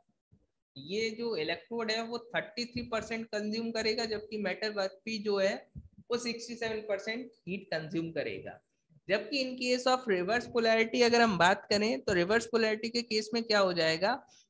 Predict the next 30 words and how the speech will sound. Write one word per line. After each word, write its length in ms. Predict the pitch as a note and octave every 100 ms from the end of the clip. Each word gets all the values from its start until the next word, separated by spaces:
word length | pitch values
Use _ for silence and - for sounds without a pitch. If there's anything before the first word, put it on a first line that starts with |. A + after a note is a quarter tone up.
| _
हमने 340 | G3 A#3 D4+ D#4 - - -
terminal 360 | G#3+ A#3+ C#4
change 320 | C4+ A#3 A3+
कर 180 | A3 F#3
दिया, 220 | D3 D3
मतलब 420 | C#3+ E3 A#3 B3+ - _ _
जो 220 | E3+ A#3 A3 -
हमारा 340 | C#3 D#3+ G3
electrode 640 | G#3+ F#3 F3 - G#3+ A3
है 320 | D#3+ B2+ G#2 - -
उसको 320 | G3 - B3
हमने 240 | A#3+ A#3
positively 680 | A#3 F#3 E3 - G#3 A3 A3+
connected 600 | A3+ A3 G#3+ G#3+ A3 A3
कर 140 | A3+ A3
दिया 240 | A3+ B3
और 140 | B3 A#3
जो 140 | A3+
metal 380 | G3+ E3+ F3 G#3+
वर्कपीस 500 | G#3 G3+ _ A3+ A3
है 80 | A3+
उसको 240 | G#3+ A3+
negatively 540 | G#3+ F#3+ F#3+ F#3 F#3 F3
चार्ज 300 | D#3 C3+ C3 - - _ -
connected 640 | C3 D#3 D3+ D3 D#3 C#3
कर 140 | C3 B2
दिया। 320 | A#2+ A2+ A2+ - _ _ _ _ _ _ _ _ _ -
Due 180 | D#3 A3+
to 100 | D#4
that 440 | C4 A#3+ B3+ -